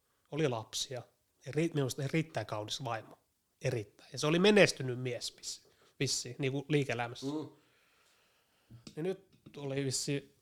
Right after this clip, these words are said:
Speaker 1: vuosi sitten, tai mitä aikaa olikaan, oli tappanut itsensä. Mieti.
Speaker 2: Tää
Speaker 1: Nyt oli ollut jotain, nyt oli vissiin mennytkään niin hyvin, että tuli jotain velkoja, tai mitä olikaan
Speaker 2: Mm.
Speaker 1: elämässä käynytkään.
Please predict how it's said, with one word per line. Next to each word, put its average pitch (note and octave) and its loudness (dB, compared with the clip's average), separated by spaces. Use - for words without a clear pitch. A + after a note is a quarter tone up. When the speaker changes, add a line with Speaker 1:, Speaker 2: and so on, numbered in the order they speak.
Speaker 1:
vuosi F3 4
sitten, D#3+ 0
tai D3 6
mitä D3+ 2
aikaa C#3+ 10
olikaan, C3+ 4
oli D#3+ 4
tappanut C3 -4
itsensä. - -16
Mieti. B2+ 0
Speaker 2:
Tää G#2+ -8
Speaker 1:
Nyt C#3 0
oli C#3+ 8
ollut C3+ 6
jotain, B2 0
nyt - -8
oli C3+ 0
vissiin C#3 -2
mennytkään C#3+ 0
niin B2 -2
hyvin, B2+ -2
että - -10
tuli B2+ -2
jotain C#3+ 0
velkoja, A#2 -6
tai C#3 -4
mitä F#3+ 0
olikaan A#2+ -8
Speaker 2:
Mm. A2 -6
Speaker 1:
elämässä C#3 0
käynytkään. B2+ -2